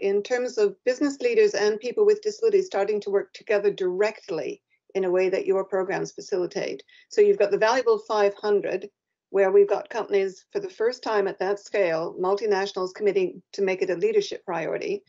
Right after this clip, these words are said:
You've got Purple Space and the Purple Light Up movement saying you need to learn directly from people with disabilities. And then we've got programs like yours that are facilitating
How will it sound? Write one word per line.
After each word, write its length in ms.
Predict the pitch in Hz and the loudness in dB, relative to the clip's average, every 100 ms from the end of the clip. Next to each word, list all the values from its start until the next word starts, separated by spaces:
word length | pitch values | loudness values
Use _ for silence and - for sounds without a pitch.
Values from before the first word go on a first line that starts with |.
| _ _ - | _ _ -2
You've 140 | 202 | 0
got 200 | 202 190 | 0 -2
Purple 280 | 208 226 226 | -2 -2 -2
Space 360 | - 214 220 214 | -2 0 2 4
and 120 | 202 | 2
the 60 | |
Purple 340 | 196 220 202 190 | 2 0 0 2
Light 220 | 208 208 | 4 4
Up 140 | - | 2
movement 440 | 196 190 185 180 143 | 2 0 2 0 0
saying 240 | 196 185 | 0 2
you 60 | 190 | 2
need 160 | 190 | 0
to 100 | 190 | -2
learn 180 | 190 185 | 0 0
directly 460 | 175 175 220 - 180 | 0 0 0 -2 -6
from 180 | - 170 | -4 -6
people 320 | 185 170 170 | -4 -4 0
with 200 | 185 185 | 0 0
disabilities. 760 | 185 170 185 202 196 151 - _ - _ - | -4 0 6 6 4 -2 -6 _ -20 _ -2
And 80 | 208 | 2
then 120 | 214 | 4
we've 100 | 220 | 4
got 240 | 214 202 | 2 0
programs 460 | 214 202 196 196 196 | 0 0 0 -2 -2
like 220 | 180 185 | -4 2
yours 260 | 214 208 196 | 6 6 4
that 100 | 180 | -2
are 160 | 185 | -4
facilitating 920 | - 180 220 214 208 185 170 170 - | -6 -10 -4 -2 -2 -2 -4 -6 -8